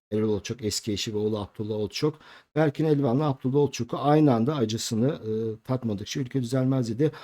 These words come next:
Oldukça seçici bir liste. Su yasalına dokunmayan, kimsenin itiraz edemeyeceği, e, şeyleri seçmişler. Yine toplumun çok önemli bir mağduriyeti olan K H K'larla ilgili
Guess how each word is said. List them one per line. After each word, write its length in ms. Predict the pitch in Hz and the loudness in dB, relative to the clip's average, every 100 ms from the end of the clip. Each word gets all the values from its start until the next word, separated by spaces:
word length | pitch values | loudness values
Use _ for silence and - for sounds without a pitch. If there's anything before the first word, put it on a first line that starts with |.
| - - | -20 -8
Oldukça 400 | 185 180 175 175 | 0 4 4 2
seçici 460 | 156 165 147 165 156 | 0 -2 -2 0 2
bir 100 | 127 | 2
liste. 280 | 101 - 127 | 0 -2 -4
Su 160 | - | 0
yasalına 440 | 135 123 127 123 120 | 0 2 0 0 0
dokunmayan, 580 | 127 135 110 98 127 131 _ _ _ | 0 2 2 0 -2 -4 _ _ _
kimsenin 380 | 185 143 151 156 | 0 2 2 4
itiraz 380 | 147 156 156 147 | 2 4 4 4
edemeyeceği, 720 | 147 151 120 104 110 156 170 - - 127 | 6 6 6 4 2 2 0 -6 -8 0
e, 340 | 120 120 113 | 2 4 2
şeyleri 420 | - 160 139 139 | -2 0 4 4
seçmişler. 600 | 135 107 - 101 - 123 | 4 -2 -4 -8 -6 -2
Yine 340 | 135 165 139 117 - _ - | 2 6 6 4 -6 _ -4
toplumun 600 | 135 135 139 143 135 131 _ | -4 0 4 6 6 2 _
çok 220 | - 165 | -4 4
önemli 380 | 135 131 135 147 | 6 8 8 6
bir 80 | 131 | 4
mağduriyeti 580 | 123 120 113 117 110 113 | 2 0 0 0 0 -4
olan 180 | 113 117 | -4 -4
K 160 | 120 | -4
H 160 | 120 120 | -4 -2
K'larla 360 | 120 120 123 117 | -2 -2 -2 -4
ilgili 380 | 110 110 123 | -4 -2 -2